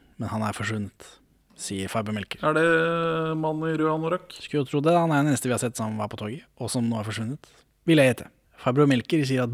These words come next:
Speaker 1: både tyskere og engelskmenn vet at broren til Kjersti Holmen jobber for hjemmefronten,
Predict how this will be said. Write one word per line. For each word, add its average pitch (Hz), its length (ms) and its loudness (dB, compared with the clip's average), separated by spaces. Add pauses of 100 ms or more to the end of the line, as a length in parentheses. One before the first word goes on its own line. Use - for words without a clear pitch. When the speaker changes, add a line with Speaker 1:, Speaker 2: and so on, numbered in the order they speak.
Speaker 1:
både 151 320 6
tyskere 139 320 0
og 131 80 4
engelskmenn 135 460 0 (100)
vet 120 400 -2
at - 160 -8
broren 123 560 2
til 120 160 -6
Kjersti 120 240 -6
Holmen 120 320 -2
jobber 120 320 -2
for 117 160 -6
hjemmefronten, 127 540 2